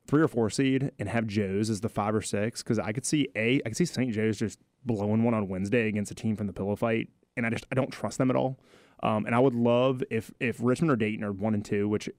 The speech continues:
eh, odds-wise, that's probably what's gonna happen, one of those seeds. I would love to play Richmond on neutral court again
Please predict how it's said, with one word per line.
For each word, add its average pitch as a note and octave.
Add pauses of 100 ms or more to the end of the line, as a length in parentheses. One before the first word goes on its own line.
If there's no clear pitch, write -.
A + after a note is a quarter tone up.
(120)
eh, - (500)
odds-wise, A2+
that's A2
probably G#2
what's G#2+
gonna G2+
happen, G#2
one G#2+
of G#2
those G2+
seeds. G#2 (320)
I A#2
would B2
love A#2
to A#2
play A#2
Richmond G#2+
on F#2+
neutral G2
court G#2
again F#2+